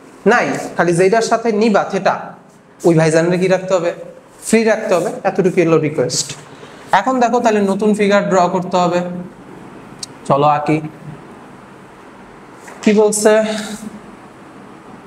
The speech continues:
ফাইভ আই kilometer per hour বেগে যাচ্ছে, তাহলে এই দিকে, এবং স-, নৌকার বেগ কোন দিক দিয়ে দিলাম? এই দিকে। ধরো আমি alpha জানি না এবং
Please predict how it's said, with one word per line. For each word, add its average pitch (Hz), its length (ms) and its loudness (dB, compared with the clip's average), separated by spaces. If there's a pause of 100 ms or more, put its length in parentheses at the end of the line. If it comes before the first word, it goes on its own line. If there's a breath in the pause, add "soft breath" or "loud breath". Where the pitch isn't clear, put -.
(160)
ফাইভ 160 300 0
আই 170 240 2 (340)
kilometer 165 440 2
per 156 160 4
hour 151 200 2
বেগে 147 200 0
যাচ্ছে, 143 380 -2 (100)
তাহলে 143 200 2
এই 143 40 2
দিকে, 143 320 0 (400)
এবং 143 260 2
স-, 151 180 -4 (300)
নৌকার 165 320 4
বেগ 180 220 -2
কোন 190 140 2
দিক 180 120 0 (280)
দিয়ে 190 140 4
দিলাম? 160 280 0 (260)
এই 160 120 2
দিকে। 160 260 2 (440)
ধরো 151 200 0
আমি 156 160 0
alpha 151 380 0
জানি 156 260 -2
না 185 260 0 (320)
এবং 135 200 2